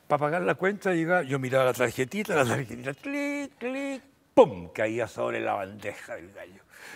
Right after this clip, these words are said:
del mozo. Y así, pues. Entonces dije, "No, esto es,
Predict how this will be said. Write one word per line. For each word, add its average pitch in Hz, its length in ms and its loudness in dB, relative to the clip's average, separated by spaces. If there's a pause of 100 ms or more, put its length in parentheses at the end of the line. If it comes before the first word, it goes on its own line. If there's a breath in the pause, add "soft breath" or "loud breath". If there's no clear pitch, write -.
(120 loud breath)
del 110 140 -6
mozo. 95 400 -8 (1040 soft breath)
Y 131 100 -4
así, 226 240 0
pues. 139 240 -8 (480 soft breath)
Entonces 147 360 -2
dije, 135 200 -2
"No, 117 180 0
esto 107 300 -2
es, 95 240 -4